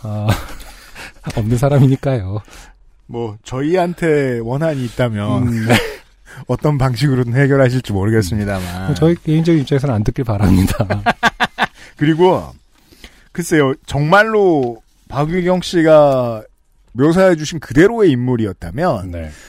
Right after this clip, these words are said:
Speaker 2: 지금 이 얘기를 들으시고도 그게 자기 얘기인지 모를 가능성이 매우 높습니다.
Speaker 1: 그렇죠.
Speaker 2: 나는 사는 대로 살았으니까요.
Speaker 1: 음.
Speaker 2: 게다가 자기는 문자도 보내고 커뮤니케이션도 했거든요.
Speaker 1: 음흠.
Speaker 2: 그 룸메이트의 입장에서는.
Speaker 1: 네.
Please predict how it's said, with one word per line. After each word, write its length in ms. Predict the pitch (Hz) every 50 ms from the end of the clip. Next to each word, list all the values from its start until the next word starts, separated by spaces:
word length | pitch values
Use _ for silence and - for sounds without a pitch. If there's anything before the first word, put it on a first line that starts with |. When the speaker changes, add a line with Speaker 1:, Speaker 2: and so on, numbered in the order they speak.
| - -
Speaker 2:
지금 340 | - - 147 147 165 208 190
이 160 | 160 151 156 170
얘기를 300 | 175 180 185 175 170 165
들으시고도 680 | - - 143 156 156 139 151 139 139 135 135 147 185 180
그게 220 | - 139 131 165 160
자기 440 | - - 117 113 107 - 175 185
얘기인지 420 | 180 170 156 156 156 151 151 139 123
모를 300 | 101 110 107 123 151 160
가능성이 380 | 135 120 117 120 - 120 107
매우 160 | 92 82 85 87
높습니다. 540 | 82 78 - - 90 82 71 69 67 - _ _
Speaker 1:
그렇죠. 500 | - 107 98 - - - - 90 87 101 - -
Speaker 2:
나는 380 | 135 135 156 175 208 208 190
사는 340 | 175 - - 131 147 180 185
대로 160 | 170 160 151
살았으니까요. 800 | - - 196 208 208 - - - 131 104 - 82 76 71 67 - -
Speaker 1:
음. 320 | 104 101 95 90 85 78 76 73 73 - - -
Speaker 2:
게다가 380 | - 151 147 170 175 180 190 175
자기는 520 | - - - 123 135 156 196 208 185 135 117
문자도 420 | 127 156 196 190 - 220 202 180
보내고 540 | 135 127 123 127 131 131 156 165 127 95 -
커뮤니케이션도 680 | - - 208 226 226 220 - 214 196 175 175 151 151 151
했거든요. 600 | 160 226 254 - 269 220 156 131 104 87 73 76 -
Speaker 1:
음흠. 320 | 117 117 104 117 139 165 196
Speaker 2:
그 60 | 170
룸메이트의 500 | 160 147 156 160 175 175 156 - 135 113
입장에서는. 500 | 98 - - 110 95 90 85 85 101 95
Speaker 1:
네. 380 | 92 98 90 82 78 76 73